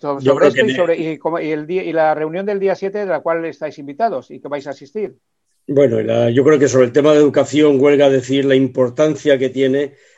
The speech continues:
Speaker 2: en la conformación de la cultura, en la conformación del futuro de, de una sociedad. Es decir, la educación es un tema fundamental y según cómo sean los paquetes <coughs> educativos y la estructura educativa, así se va conformando.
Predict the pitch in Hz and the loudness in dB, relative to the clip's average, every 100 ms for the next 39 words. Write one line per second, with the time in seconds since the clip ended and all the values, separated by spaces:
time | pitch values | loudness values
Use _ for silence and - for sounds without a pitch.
0 | _ 151 139 127 135 120 131 123 117 - | _ -6 -4 -4 -6 -6 -6 -6 -6 -4
1 | 143 139 135 127 - 185 - 143 143 139 | -2 0 -2 -2 -8 -14 -8 -2 2 2
2 | 127 127 123 123 117 - 143 139 147 - | 0 -4 -10 -8 -8 -6 -2 -2 -4 -10
3 | _ _ - 135 131 139 139 151 165 165 | _ _ -10 -6 -6 -6 -6 -2 0 0
4 | 147 139 131 123 120 98 101 135 151 147 | 0 0 0 -2 -6 -12 -10 -4 -2 -2
5 | 139 123 135 123 113 - 120 131 123 117 | -4 -8 -6 -6 -8 -14 -10 -8 -6 -6
6 | 120 117 120 117 131 131 127 147 147 147 | -8 -6 -6 -6 -6 -4 -2 -2 -2 -2
7 | 143 131 131 120 120 120 120 110 _ _ | -2 -2 -4 -4 -4 -6 -8 -10 _ _
8 | _ _ 143 135 143 170 165 165 151 165 | _ _ -8 -4 -2 0 0 0 0 0
9 | 151 131 117 - 123 156 139 139 143 143 | 2 0 -2 -6 -6 -4 -2 0 0 0
10 | 139 143 151 151 160 - _ _ _ _ | -2 -2 -4 -4 -8 -14 _ _ _ _
11 | - 147 131 139 123 165 160 151 147 139 | -10 -8 -6 -8 -4 0 0 2 2 0
12 | 139 151 160 - 147 165 147 147 143 143 | 0 0 -2 -4 -8 -6 -4 -2 -2 -2
13 | 120 123 120 117 113 | -4 -6 -6 -8 -12